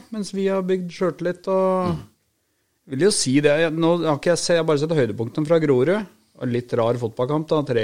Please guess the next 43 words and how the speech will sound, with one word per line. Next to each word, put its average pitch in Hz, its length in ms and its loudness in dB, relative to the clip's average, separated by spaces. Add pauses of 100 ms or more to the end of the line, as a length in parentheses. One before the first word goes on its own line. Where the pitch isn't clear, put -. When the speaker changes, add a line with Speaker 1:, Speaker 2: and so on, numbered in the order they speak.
Speaker 1:
ganger 123 400 -2
tredve 117 340 -4
minutter. 127 540 -4
Men, 160 320 -2
eh, 151 380 2 (1120)
Grorud 127 280 4
er 120 160 4
et 139 80 -6
lag 110 160 -6
vi 127 80 -6
skal 113 320 -8
slå, 120 240 0 (160)
uavhengig 117 480 -2
om 127 80 0
det 123 80 2
er 123 160 -2
treningskamp 107 720 -4
eller 120 160 2
om 120 80 -2
du 117 80 0
hadde 120 240 0
møtt 101 240 -8
dem. 120 220 0 (180)
De, 120 120 -2 (440)
de 120 140 -8 (100)
holdt - 240 -10
seg 131 180 -4
med 127 80 -2
et 135 80 -4 (140)
nødskrik 110 760 -4
i 135 80 0
fjor 123 240 -2
i 131 80 0
Obos, 123 380 -2 (520)
skiftet 123 300 -6
av 123 80 0
trener. 123 460 -4 (100)
Så - 160 -18
Speaker 2:
Mm. 131 460 -4 (680)
Speaker 1:
dem 131 140 4
skal 104 240 -2
vi 117 80 2
jo, 123 120 4